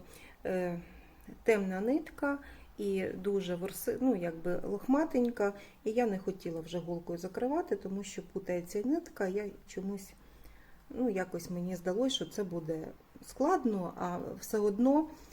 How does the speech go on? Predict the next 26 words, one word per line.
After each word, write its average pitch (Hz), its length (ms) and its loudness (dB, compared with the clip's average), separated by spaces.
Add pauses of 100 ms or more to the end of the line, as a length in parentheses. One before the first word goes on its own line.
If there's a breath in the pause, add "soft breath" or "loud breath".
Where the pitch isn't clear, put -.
(240 loud breath)
на 202 180 2
такій, 196 520 2 (180)
на 196 200 -2
такій 196 280 -2
пряжі 254 420 0
воно 190 400 -2 (300)
не 185 100 -4
сильно, 170 420 -6 (140)
ну, 294 140 6
якби 196 340 4
і - 140 0
так, - 380 -4
<laughs> - 40 -2
і 247 220 6
так - 440 0
нормально, 185 680 -6 (640 loud breath)
я 180 160 -2
так - 240 -6
посчитала. 180 640 -6
Тут 226 280 -2
трошки 175 400 -4
вставила 165 560 -2 (120)
цю 156 140 -4
зелененького, 294 800 0
щоб 240 280 -4
було 233 300 2